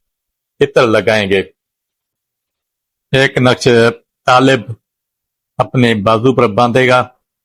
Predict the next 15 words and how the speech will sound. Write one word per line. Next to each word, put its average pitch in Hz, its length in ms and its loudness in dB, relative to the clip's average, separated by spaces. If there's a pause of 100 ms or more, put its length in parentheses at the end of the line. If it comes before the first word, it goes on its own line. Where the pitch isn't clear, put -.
(920)
اگر 117 420 0 (380)
طالب 123 440 2 (280)
لڑکا 117 440 0
ہے 127 120 0
تو 110 360 0 (120)
سیدھے 127 260 0
بازو 123 340 0
پر، 123 120 0 (140)
اگر 113 220 -2
لڑکی 117 400 0
ہے 107 60 0
تو 113 240 -4
الٹے 120 240 -2
بازو 101 300 -2
پر۔ 98 200 -4